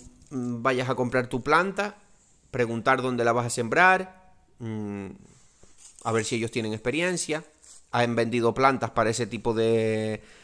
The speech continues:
de clima, de, de donde tú vayas a ponerla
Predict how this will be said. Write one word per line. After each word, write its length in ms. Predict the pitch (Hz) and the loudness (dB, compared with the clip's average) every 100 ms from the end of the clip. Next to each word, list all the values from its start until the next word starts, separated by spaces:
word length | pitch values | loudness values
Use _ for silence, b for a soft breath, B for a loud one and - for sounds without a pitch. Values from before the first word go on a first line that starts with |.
| B | B
de 240 | 117 113 110 | -4 -2 -2
clima, 600 | 135 160 190 175 165 165 | 0 2 2 4 4 2
de, 380 | 127 107 107 104 | 2 2 0 0
de 460 | 104 104 104 101 - - 107 | 0 0 0 -2 -6 -10 -6
donde 240 | 110 107 | -4 -4
tú 180 | 107 113 | -4 -2
vayas 280 | 110 113 113 | 0 0 0
a 80 | 113 | 0
ponerla 540 | 117 156 175 165 170 | 0 2 2 0 -4